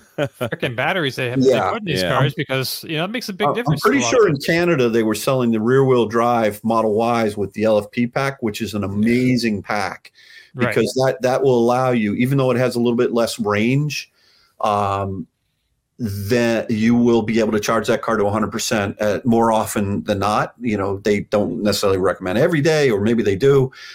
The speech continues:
Speaker 3: but
Speaker 1: Yeah.
Speaker 3: that L F P battery pack is, is phenomenal.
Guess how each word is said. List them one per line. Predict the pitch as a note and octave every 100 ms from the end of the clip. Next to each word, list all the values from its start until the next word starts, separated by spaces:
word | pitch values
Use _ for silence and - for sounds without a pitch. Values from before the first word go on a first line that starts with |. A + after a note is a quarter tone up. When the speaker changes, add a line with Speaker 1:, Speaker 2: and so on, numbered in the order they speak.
| -
Speaker 3:
but | F2+ A2 G#2
Speaker 1:
Yeah. |
Speaker 3:
that | G#2 B2 -
L | C#3+ C3+
F | -
P | C3+ B2
battery | A2 A#2 B2 G#2
pack | G2+ F#2+ -
is, | F#2 - -
is | -
phenomenal. | - - F#2 G#2 A#2 F#2 D#2+